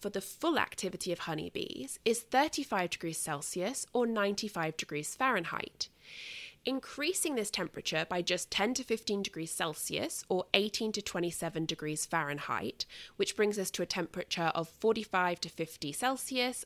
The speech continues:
or a hundred thirteen to a hundred and twenty-two Fahrenheit, will be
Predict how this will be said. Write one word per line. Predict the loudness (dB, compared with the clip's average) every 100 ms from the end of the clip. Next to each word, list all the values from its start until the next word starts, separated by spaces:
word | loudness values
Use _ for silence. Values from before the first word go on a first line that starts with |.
| -2
or |
a | 0
hundred | 2 0 0 -4
thirteen | 0 -2 0 -2 -2
to | -4
a |
hundred | -4 -4 -4 -6
and | -8
twenty-two | -6 -6 -6 -10
Fahrenheit, | 2 2 2 -2 -6 -4 -4 -8 -10 -10 -10 -12 -2
will | 0
be | 0